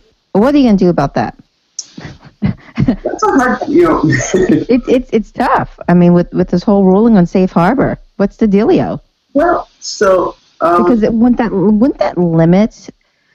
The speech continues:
Speaker 1: your ability to go global? Or I, I guess you're really gonna have to shift how you do business then, uh, i-, if you wanna be able to be this cloud provider or, or, you know, cloud storage provider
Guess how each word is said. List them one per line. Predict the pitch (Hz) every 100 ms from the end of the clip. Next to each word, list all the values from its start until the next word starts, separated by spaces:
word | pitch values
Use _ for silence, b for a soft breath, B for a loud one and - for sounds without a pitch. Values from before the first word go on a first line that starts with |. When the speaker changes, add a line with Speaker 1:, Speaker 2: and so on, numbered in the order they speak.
| _
Speaker 1:
your | - 160 180
ability | 170 165 147 156 185
to | 190
go | 202 165
global? | 151 156 139 139 170 208 220
Or | 185 175 175
I, | - -
I |
guess | 185 185 - _ _ _ _ _ _ _ -
you're | 175 240
really | 262 311 320
gonna | 359
have | -
to | 185
shift | - - 220 226 -
how | 226
you | 208 196
do | 196 185
business | 175 156 214 233 - -
then, | 170 135 - - b b b b _ -
uh, | - - -
i-, | 175 -
if | 175
you | 185
wanna | 175 180
be | 170 170
able | 160 165 - _
to | 175
be | 180
this | 165 147
cloud | - 156 147 160
provider | - 151 143 139 127 123
or, | 131 127 -
or, | 139 -
you | 170
know, | 143 131
cloud | - 151 135
storage | - 143 139 135
provider | 143 139 123 127